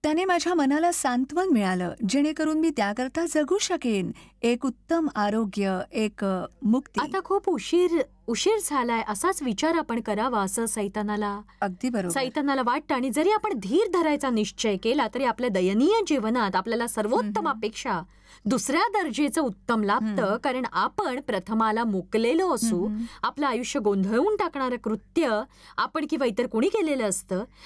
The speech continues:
Speaker 2: आणि मला, मला आठवतंय, जेव्हा माझ्या वडिलांनी माझं लैंगिक शोषण केलं होतं, मला ते आठवतंय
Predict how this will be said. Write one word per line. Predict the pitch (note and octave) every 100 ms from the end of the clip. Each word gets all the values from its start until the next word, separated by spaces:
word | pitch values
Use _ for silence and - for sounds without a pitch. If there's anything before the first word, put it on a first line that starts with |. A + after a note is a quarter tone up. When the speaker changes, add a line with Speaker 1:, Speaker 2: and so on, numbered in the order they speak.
| -
Speaker 2:
आणि | B3 C4 D4+ D#4
मला, | B3 D#4+ D#4 E4+ E4+ -
मला | F4+ A4
आठवतंय, | D#4+ G4 A4+ F#4
जेव्हा | A#3+ C#4
माझ्या | C4+ C4+ A#3+
वडिलांनी | G3+ A3+ D4+ D#4 G#3+ E3+ - - - _ _ _ _ -
माझं | C4+ B3 D4
लैंगिक | A#3 G#3+ A#3 D4+
शोषण | - G#3+ F#3 - G4+ G#4+
केलं | E4 A3+
होतं, | G#3 A#3
मला | E4+ F#4+
ते | G#4
आठवतंय | D4+ G3+ - E4 A#4+ D#4 E3+